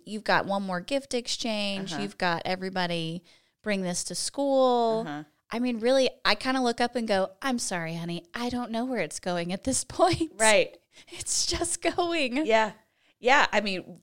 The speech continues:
Speaker 2: we'll, we'll catch up in twenty twenty-three. I, I
Speaker 1: Yes.
Speaker 2: don't know. I, <laughs>
Speaker 1: Yes,
Speaker 2: you know?
Speaker 1: yes.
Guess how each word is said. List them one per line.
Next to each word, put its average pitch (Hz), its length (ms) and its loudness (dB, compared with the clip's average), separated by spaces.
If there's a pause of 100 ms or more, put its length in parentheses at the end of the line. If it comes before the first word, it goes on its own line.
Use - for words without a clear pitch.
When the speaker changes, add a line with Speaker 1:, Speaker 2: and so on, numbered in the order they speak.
Speaker 2:
we'll, 208 360 0
we'll 190 320 2
catch 208 280 0
up - 220 0
in 196 220 -6
twenty 202 260 -6
twenty-three. 202 640 -4
I, - 60 0
I - 60 2
Speaker 1:
Yes. 185 240 6
Speaker 2:
don't 165 240 4
know. 180 320 8
I, 156 360 8
<laughs> - 60 0
Speaker 1:
Yes, 254 460 10
Speaker 2:
you 269 200 4
know? 254 220 10
Speaker 1:
yes. 220 420 8